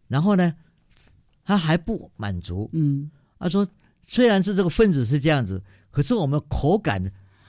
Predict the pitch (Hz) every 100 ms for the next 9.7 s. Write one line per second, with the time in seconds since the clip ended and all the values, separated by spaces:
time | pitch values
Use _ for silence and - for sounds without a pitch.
0 | - - - 285 339 392 403 403 165 156
1 | 233 269 180 98 92 - 311 370 - 440
2 | 339 302 392 392 - 247 226 254 226 190
3 | 135 349 294 233 196 349 - 403 339 392
4 | 339 339 339 339 339 339 208 254 220 208
5 | 202 - - - - 156 156 143 107 -
6 | - 156 123 143 - - 135 135 127 110
7 | 120 165 156 117 95 - _ _ - 190
8 | 127 135 139 147 143 98 131 127 117 123
9 | 117 - - 170 156 143 147